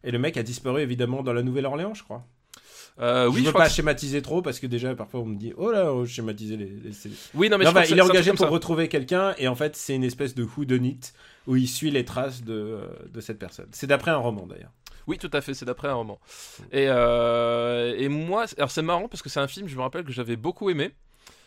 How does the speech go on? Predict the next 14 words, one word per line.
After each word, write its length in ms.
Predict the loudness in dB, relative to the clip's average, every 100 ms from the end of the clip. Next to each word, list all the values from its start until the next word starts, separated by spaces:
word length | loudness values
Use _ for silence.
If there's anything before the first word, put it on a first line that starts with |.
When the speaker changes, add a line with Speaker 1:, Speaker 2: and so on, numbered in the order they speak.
| _ -4
Speaker 2:
euh, 680 | 0 0 0 0 0 -2 -4
mais 200 | -4 -4
j-, 260 | -6 -8 -6
je 120 | -6
l'ai 60 |
pas 200 | -6 -4
vu 160 | -4 -4
depuis 260 | -10 -4 -4
un 80 |
petit 220 | -4 -8 -4
moment. 280 | -2 -2 -2 6
Speaker 1:
Alors, 300 | 6 6 4
moi, 140 |
Speaker 2:
Euh, 80 | -2